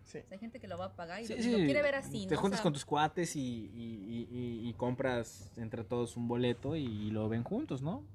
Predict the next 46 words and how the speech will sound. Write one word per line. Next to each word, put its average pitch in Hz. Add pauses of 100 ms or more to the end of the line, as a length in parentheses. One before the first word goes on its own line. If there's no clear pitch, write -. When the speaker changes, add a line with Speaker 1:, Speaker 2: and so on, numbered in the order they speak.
(120)
Speaker 3:
Puede 131
ser. 175 (100)
Speaker 2:
Pues 277
no 302
sé 453
qué 403
tan 294 (200)
bien 214
pueda 214
funcionar, 180
no 208
sé -
cómo 208 (420)
está 170
muy 165
bien 165
esa -
organización, 160
¿eh? 233 (640)
O -
sea, 190
no 208
sé 226
si, 175 (640)
o -
sea, 180
cómo, 208
cómo 233
limitas, 175
porque, 165
pues, 165
me 175
imagino 208
que 202
debe 180
haber 180
una 175
manera 165
de 156
limitar, 160
¿no? 180
La, 165
la 165
cantidad 160
de 165
gente 156